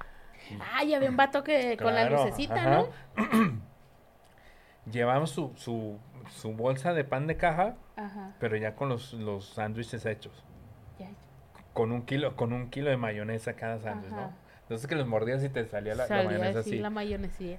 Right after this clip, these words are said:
Speaker 2: Entonces ahí era una repartidera y lo, "Pásaselo a tu hermanito.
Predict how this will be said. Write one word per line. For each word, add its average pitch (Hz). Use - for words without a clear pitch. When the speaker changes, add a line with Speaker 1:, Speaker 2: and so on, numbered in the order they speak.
Speaker 2:
Entonces 95
ahí 90
era 92
una 107
repartidera 95
y -
lo, 95
"Pásaselo -
a -
tu -
hermanito. -